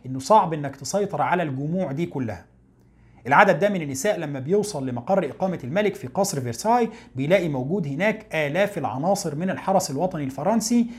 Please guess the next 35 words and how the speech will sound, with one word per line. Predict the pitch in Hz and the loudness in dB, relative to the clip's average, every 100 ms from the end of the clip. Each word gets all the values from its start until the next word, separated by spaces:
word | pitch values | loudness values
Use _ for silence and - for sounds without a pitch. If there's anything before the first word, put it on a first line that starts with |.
| - | -10
اللي | 147 147 | -4 -4
واقفين | 139 - 208 | -4 -4 -2
علشان | 139 127 196 | -2 -2 0
يدافعوا | 160 175 190 151 127 | 0 0 0 -2 -4
عن | 123 | -4
مقر | 120 196 185 | -4 2 2
الإقامة | 131 - 185 175 | 2 2 2 2
الملكية | 135 135 - 226 233 226 - - | 0 -4 0 2 4 2 -4 -8
وعن | 131 135 196 | -2 2 2
الملك | 143 180 208 196 | 2 2 2 0
وأسرته | 131 - 175 208 214 214 - - 151 | -6 -6 -2 0 0 -2 -6 -10 -2
ضد | 190 156 | 0 0
أي | - 202 180 | 0 2 2
اعتداء | 120 123 160 190 | 0 0 4 4
محتمل. | 185 - 143 95 - - | 2 -4 -6 -6 -8 0
ومع | 160 208 180 | 6 8 8
وصول | 131 127 220 190 | 4 -2 -2 -2
مسيرة | 127 196 202 - | -2 -2 -2 -2
النساء، | 127 120 214 254 247 - - | -6 -4 -2 0 -2 -8 -8
بيحصل | 135 233 226 170 | 2 2 4 -2
بالفعل | 131 120 - 208 | -2 -2 2 2
اشتباكات | - 147 131 120 220 247 247 - - | 0 -4 -4 0 2 2 0 -10 -6
ما | 147 | 0
بين | 175 220 | 4 4
النساء | 151 131 - 220 | 2 -2 2 2
من | 160 131 | 2 -2
طرف | 214 233 - | 2 4 2
وما | 165 131 | -2 -2
بين | 185 202 | 0 0
عناصر | 139 175 196 151 | 0 0 0 -2
الحرس | 131 196 190 147 | -2 2 2 2
الوطني | 143 196 185 175 | 0 0 0 -2
من | 143 | 0
طرف | 180 180 - | 2 2 2
تاني. | 143 98 | -2 -2